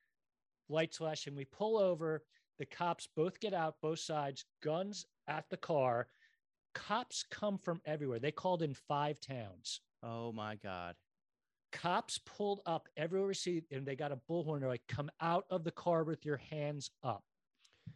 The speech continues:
Speaker 1: So we open the door and we're like,
Speaker 2: Are
Speaker 1: "Holy
Speaker 2: you
Speaker 1: shit."
Speaker 2: aware of why they're doing this?
Speaker 1: No,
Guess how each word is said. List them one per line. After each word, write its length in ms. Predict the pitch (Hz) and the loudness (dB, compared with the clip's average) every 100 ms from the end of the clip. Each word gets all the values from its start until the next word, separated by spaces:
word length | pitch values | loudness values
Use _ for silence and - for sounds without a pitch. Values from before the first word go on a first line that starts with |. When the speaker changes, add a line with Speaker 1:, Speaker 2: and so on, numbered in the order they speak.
| - | -12
Speaker 1:
So 140 | - | -6
we 120 | 127 160 | -4 -2
open 280 | 160 170 196 | -2 0 -2
the 80 | |
door 220 | 165 151 147 | 0 0 0
and 80 | 127 | 0
we're 60 | |
like, 120 | 117 - | -4 2
Speaker 2:
Are 100 | 202 | 4
Speaker 1:
"Holy 160 | 165 175 | 4 4
Speaker 2:
you 80 | 233 | 6
Speaker 1:
shit." 60 | 185 | 6
Speaker 2:
aware 500 | 135 131 151 165 185 | 4 4 6 6 4
of 140 | 160 110 107 | 2 0 -6
why 360 | 107 110 117 131 | 0 4 4 2
they're 220 | 135 127 | 0 0
doing 300 | 131 131 131 | 0 0 4
this? 60 | 175 | 8
Speaker 1:
No, 320 | 185 127 | 10 8